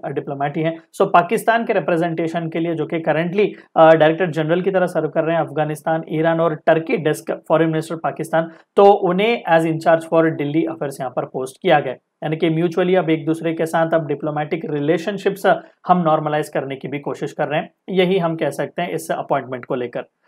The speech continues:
तो ये थी चंद बातें आपको इस वीडियो में जाननी थी। वीडियो को एंड करने से पहले आप सभी को एक और बार याद दिला दूं कि एसएसबी क्रैक एग्जाम्स के पास एसएसबी इंटरव्यू से रिलेटेड फुल फ्लेज ऑनलाइन कोर्स अवेलेबल है।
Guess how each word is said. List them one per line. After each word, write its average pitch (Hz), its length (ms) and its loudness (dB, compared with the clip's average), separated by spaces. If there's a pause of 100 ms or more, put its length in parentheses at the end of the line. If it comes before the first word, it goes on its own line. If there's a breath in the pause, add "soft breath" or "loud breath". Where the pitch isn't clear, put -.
(140 soft breath)
तो 160 100 4
ये 165 120 4
थी 196 120 -2
चंद 185 140 -2
बातें 170 280 0
आपको 165 200 -4
इस 165 120 -8
वीडियो 160 200 -2
में 156 100 -6
जाननी 156 260 -4
थी। 202 220 -4
वीडियो 160 200 0
को 160 80 -6
एंड 143 140 -10
करने 143 160 -10
से 147 120 -8
पहले 151 220 -4
आप 143 100 -6
सभी 165 260 -2
को 202 140 2
एक - 100 -4
और - 80 0
बार 143 180 0
याद 135 120 -2
दिला 135 180 -4
दूं 147 160 -6
कि - 400 -2
एसएसबी 196 440 0
क्रैक 180 260 -2
एग्जाम्स 151 320 -8
के 160 100 -10
पास 185 260 -4
एसएसबी 165 300 -6
इंटरव्यू 196 360 -2
से 185 140 -6
रिलेटेड 139 420 -8
फुल 151 100 -6
फ्लेज 147 220 -8
ऑनलाइन 139 280 -8
कोर्स 147 220 -10
अवेलेबल 165 400 2
है। 175 120 -2